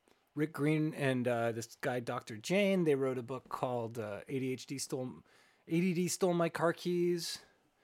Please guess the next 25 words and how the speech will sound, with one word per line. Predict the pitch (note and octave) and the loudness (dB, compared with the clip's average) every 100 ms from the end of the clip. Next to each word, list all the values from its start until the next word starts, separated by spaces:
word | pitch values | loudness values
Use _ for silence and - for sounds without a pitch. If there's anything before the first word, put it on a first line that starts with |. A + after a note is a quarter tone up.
| _ _ _ _ _ _ _ _ - | _ _ _ _ _ _ _ _ -6
Um, | C3+ C3 B2+ B2+ B2 B2 A#2+ A#2+ A#2+ A#2+ A#2+ - _ _ | -2 -2 -2 -2 -2 -4 -4 -4 -4 -4 -6 -10 _ _
if | C#3 - | -10 -4
you | F3 G3 G#3 G3+ G3 G3 G3 G3 | 0 0 0 0 -2 -4 -4 -6
think | - G#3+ G3+ | 0 0 0
you | A3+ G#3 | -2 0
have | E3+ E3+ F#3 | 0 0 0
it, | F#3 F#3 | -2 -2
you | D#3+ E3 | 2 4
know, | E3 E3+ F3 F3 F3 - _ _ _ _ _ _ _ - | 4 4 4 2 0 -6 _ _ _ _ _ _ _ -14
you're | F#3 E3 | -2 0
totally | F3 F#3+ G3+ G3+ G3 | 2 4 4 4 4
allowed | F#3 F3+ F3 F3+ F3 D#3 | 4 4 4 4 2 -2
to | - D#3+ D3 C#3+ C#3 | 0 0 2 -2 -4
go | C3+ D#3+ | 0 0
to | E3 | 0
support | D#3+ D3+ D#3+ D#3+ - | -4 -2 0 0 0
groups | E3 E3 - | -2 -2 -6
and | C3 | -6
tell | D3 | -6
people | D#3+ E3 E3+ | -6 -6 -4
you | |
think | E3 E3+ D#3+ | -4 -6 -4
you | D#3+ | -2
have | D#3+ D3+ | 0 -2
it. | D3 | -4